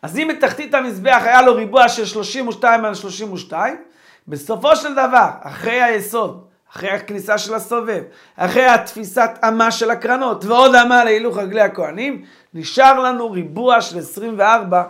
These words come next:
על עשרים וארבע. <clears throat> עכשיו, כיוון שהמזבח גבוה עשר אמות, חצי המזבח זה חמש אמות.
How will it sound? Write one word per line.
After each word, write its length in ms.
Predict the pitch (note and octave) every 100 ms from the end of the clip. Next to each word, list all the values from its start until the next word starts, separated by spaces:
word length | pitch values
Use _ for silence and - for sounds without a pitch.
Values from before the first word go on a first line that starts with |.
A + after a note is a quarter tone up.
| - _ _
על 100 | C#3
עשרים 400 | C3+ - D#3 C#3+
וארבע. 340 | C3 F3 F#3 _ _ _ _ _ _ _ _ _ _ _ _ _ _ _ _ _ _ _ _ _ _ -
<clears throat> 40 | E3 C#3+ B2+ _ _ _ _ _ _ _ _ _ _ _ _ _
עכשיו, 240 | - A#3+ G3
כיוון 260 | F3+ G#3
שהמזבח 480 | A#3+ A3+ F3+ C#3+ A3+ E3
גבוה 340 | F3+ F#3+ A3
עשר 360 | F#3 G3 G3+ F#3
אמות, 380 | D#3+ C#3+ C#3+ _ _ _ _ _
חצי 440 | G#3 F#3+ - D#4
המזבח 540 | D#4 C4+ F#3 F#3 C4+ -
זה 100 | -
חמש 380 | G3+ A#3 B3 G#3+
אמות. 460 | D#3 C#3 _ _